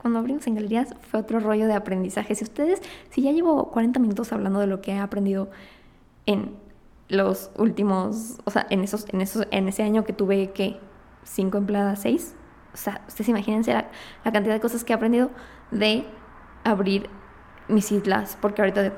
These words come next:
de, de, de pasar de seis empleados a veinticuatro está muy cañón. Pero bueno, entonces, así es como yo empecé, o sea, si se dan cuenta, no empecé como contratando ochenta mil gentes en cada área y de que, ah, sí,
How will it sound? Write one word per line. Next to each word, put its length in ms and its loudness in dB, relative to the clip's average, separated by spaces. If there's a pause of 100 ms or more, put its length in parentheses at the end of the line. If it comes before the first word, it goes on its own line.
de, 260 0
de, 160 2
de 220 0
pasar 240 -2
de 80 -2
seis 220 -4
empleados 380 -2
a 40 0
veinticuatro 760 -2
está 340 -10
muy 140 -6
cañón. 300 -4 (840)
Pero 160 4
bueno, 200 2 (240)
entonces, 400 -4 (140)
así 120 4
es 80 -4
como 140 2
yo 80 4
empecé, 280 2
o 80 2
sea, 280 0
si 120 -6
se 80 6
dan 140 6
cuenta, 240 2
no 220 6
empecé 340 2
como 420 2 (560)
contratando 520 2
ochenta 340 2
mil 200 4
gentes 640 2
en 120 0
cada 320 2
área 220 2
y 140 2
de 120 0
que, 180 -6
ah, 120 -2
sí, 220 -8